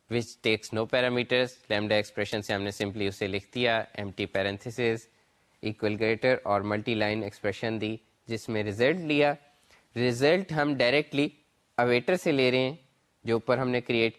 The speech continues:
کیا ہے dot get result، اور اس میں again ہم نے console dot write line کر دیا. So یہ دو طریقے ہیں، ایک continues with اور ایک awaited dot on completion، جس کے through ہم کسی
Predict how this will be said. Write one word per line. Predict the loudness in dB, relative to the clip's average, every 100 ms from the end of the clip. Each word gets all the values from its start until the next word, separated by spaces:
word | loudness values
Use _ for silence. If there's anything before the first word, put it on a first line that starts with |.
| -2
کیا | 2
ہے | 4
dot | 2 2 0
get | -2 0
result، | -2 2 0 -2 _ _ _ _ _ _ _ 2
اور | 4 4 -2
اس | -6 0
میں | 0 0 -4 -6
again | 0 0 0
ہم | -2
نے | -2 -2
console | -2 -2 0 0
dot | 0 0
write | -2 -2
line | -8 -8
کر | -10 -12 -12
دیا. | -18 -18 _ _ _ _ _ _ -20 _ _ 0
So | 2
یہ | 4 4
دو | 4 4 2
طریقے | 2 2 0
ہیں، | 0 -6 _ _ _ -4
ایک | -4 0 -2
continues | 2 2 2 0 0 0
with | 0 _ _ _
اور | 0 2
ایک | 2 0 -2 -6
awaited | -2 -2 0 0 0
dot | -4 -2 -4
on | -2 -4
completion، | -6 -8 -8 -8 -8 -10 _ _ -8
جس | 0 0 0 -2 -2
کے | 0
through | 0 2 0
ہم | 0
کسی | -2 -2